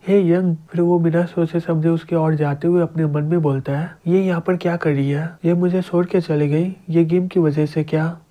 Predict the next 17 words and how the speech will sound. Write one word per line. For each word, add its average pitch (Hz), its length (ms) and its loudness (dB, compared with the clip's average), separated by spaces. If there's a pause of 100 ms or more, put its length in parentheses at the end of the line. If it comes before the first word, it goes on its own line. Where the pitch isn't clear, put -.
हॉवर्ड 165 180 2
नीचे 175 260 -2
में 175 120 -2
आके 165 200 -4
शॉक्ड 165 340 -6
हो 175 80 2
जाता 151 260 -2
है 156 40 -2
और 151 60 -2
बोलता 151 260 -2
है, 180 100 -4 (180)
"वो 165 100 -2
तो 180 160 -2
चली 180 280 0
गई 180 180 2
यहाँ 151 140 -2
से।" 160 280 -6